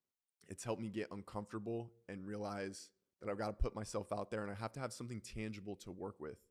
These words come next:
Because really, when I was taking that break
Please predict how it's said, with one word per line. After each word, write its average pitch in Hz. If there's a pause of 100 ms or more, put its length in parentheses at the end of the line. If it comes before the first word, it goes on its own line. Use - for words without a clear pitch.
(500)
Because 101 (1500)
really, 113 (1900)
when 107
I 104
was 101
taking -
that 123
break -